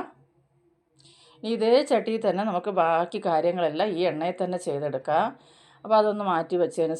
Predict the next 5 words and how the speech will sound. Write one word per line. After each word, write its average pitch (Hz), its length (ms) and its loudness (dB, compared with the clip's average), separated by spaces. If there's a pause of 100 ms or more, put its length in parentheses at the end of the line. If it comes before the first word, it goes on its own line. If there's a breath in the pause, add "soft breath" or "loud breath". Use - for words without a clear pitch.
ശേഷം 151 420 0 (260)
നമുക്ക് 151 380 -2 (720 soft breath)
ഈ 202 180 -2
എണ്ണയിലേക്ക് 160 600 0 (880 soft breath)
ആവശ്യത്തിനുള്ള 196 520 -4